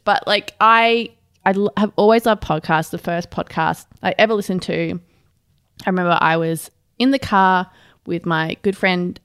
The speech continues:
Angus, and he told me about, uh, How Did This Get Made? And he was playing an episode, and I just thought it was so funny. Um, and I just fell in love immediately. And one of my favorite things is, like, you know, playing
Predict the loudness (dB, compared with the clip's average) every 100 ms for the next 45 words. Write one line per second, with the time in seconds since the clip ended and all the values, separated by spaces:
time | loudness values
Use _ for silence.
0 | -6 -4 -2 -2 -2 -4 -14 -20 -20 -16
1 | -4 -4 -2 -2 -2 -2 -6 _ _ _
2 | _ -10 0 2 2 0 0 -2 -4 0
3 | 2 2 0 0 -2 -4 -4 -6 -6 -8
4 | -6 -4 -4 -4 -8 -2 -2 -2 -6 -4
5 | -6 -2 0 0 0 -8 -6 -6 -6 0
6 | 4 4 4 2 0 -2 -6 -10 -18 -20
7 | -20 -4 2 4 4 0 -4 -8 _ _
8 | _ _ _ -2 0 -2 -2 2 2 2
9 | -2 0 0 0 -8 -20 _ _ _ _
10 | _ _ _ _ _ _ 0 2 2 2
11 | 2 -2 -2 -2 -4 -4 -2 0 2 0
12 | 2 2 2 0 -2 -2 -4 -6 -4 -4
13 | -2 -4 -4 -6 -20 _ _ _ _ -4
14 | -4 0 0 2 0 -2